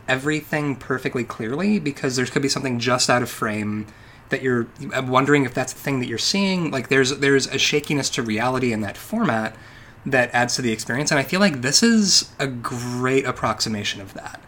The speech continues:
because of the jitteriness of, of Zoom calls, because of sort of the low-res camera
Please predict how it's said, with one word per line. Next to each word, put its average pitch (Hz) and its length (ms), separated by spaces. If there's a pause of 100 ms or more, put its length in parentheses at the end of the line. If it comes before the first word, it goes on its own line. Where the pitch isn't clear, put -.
(520)
because 147 200
of 135 120
the 127 60
jitteriness 135 720
of, 110 340
of 113 420
Zoom 165 280
calls, 147 560
because 127 360
of 110 260
sort 127 220
of 113 80
the 117 80
low-res 113 1000
camera 143 720